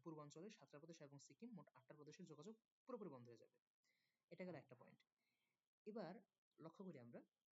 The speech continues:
এই শিলিগুড়ি করিডোর নিয়ে একটু কথাবার্তা বলার আছে আমাদের। শিলিগুড়ি করিডোরকে হচ্ছে বলা হয় ইন্ডিয়ার চিকেন স্নেক। আমরা এই ওয়ার্ডটা অনেক শুনছি, তাই না? আমরা ওয়ার্ডটা recently অনেক, আহ,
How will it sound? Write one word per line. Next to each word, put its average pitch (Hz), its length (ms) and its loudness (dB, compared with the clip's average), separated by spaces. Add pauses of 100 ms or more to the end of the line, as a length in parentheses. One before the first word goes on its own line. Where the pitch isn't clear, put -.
(880)
এই 165 100 2
শিলিগুড়ি 196 360 4
করিডোর 175 260 4
নিয়ে 190 100 2
একটু 165 100 0
কথাবার্তা 139 300 -2
বলার 113 200 0
আছে - 140 -6
আমাদের। - 200 -14 (640)
শিলিগুড়ি 190 380 2
করিডোরকে 202 420 0
হচ্ছে 190 260 -2
বলা 165 220 2
হয় 190 280 0
ইন্ডিয়ার 160 320 2 (220)
চিকেন 180 260 -2
স্নেক। 110 220 -8 (140)
আমরা 151 180 0
এই 170 80 4
ওয়ার্ডটা 156 320 0
অনেক 147 180 0
শুনছি, - 360 -6 (100)
তাই 214 100 -2
না? 320 60 -8 (100)
আমরা 139 180 -4
ওয়ার্ডটা 139 400 0
recently 135 340 -4
অনেক, 131 180 -6 (120)
আহ, 120 80 -6